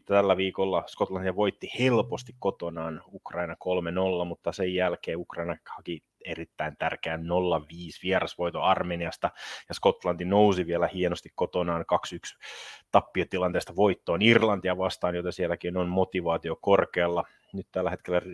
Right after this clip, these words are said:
Skotlannille riittää se tasapeli, nyt kun joukkue kohtaa vieraissa Ukrainan. To-, tietenkin nyt tämä pe-, ottelu pelataan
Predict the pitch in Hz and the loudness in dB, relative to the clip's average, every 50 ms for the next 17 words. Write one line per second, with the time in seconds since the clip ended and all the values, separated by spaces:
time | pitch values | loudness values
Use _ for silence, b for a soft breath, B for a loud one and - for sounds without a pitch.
0 | - - - - - - 101 - 98 98 95 95 95 95 92 95 104 101 - _ | -12 -14 -14 -4 -2 -2 0 4 2 4 4 4 4 4 4 4 2 2 2 _
1 | 101 95 90 - - 98 92 - 98 - - 92 92 92 85 - _ - - 87 | 0 0 0 4 4 4 6 6 2 2 2 0 0 0 -4 -4 _ -16 -16 -16
2 | - _ - 80 82 82 - 87 85 - - 85 - - - 87 82 85 90 90 | -16 _ -8 -8 -8 -6 -6 -8 -8 -4 -6 -6 -4 2 0 0 2 2 2 2
3 | 87 85 87 85 - - 87 92 - - - 87 87 87 82 80 - _ _ - | 2 2 2 -2 -2 -4 -6 -6 -6 -4 0 0 2 2 0 -4 -8 _ _ -16
4 | 78 - _ - 80 78 80 80 80 80 80 _ - 82 82 78 - 76 - 78 | -16 -16 _ -10 -8 -8 -6 -6 -8 -8 -8 _ -8 -8 -8 -8 -8 -12 -14 -14
5 | - _ - 87 85 - - 87 87 85 - - 85 82 | -16 _ -6 -6 -4 -2 0 0 2 0 2 0 0 0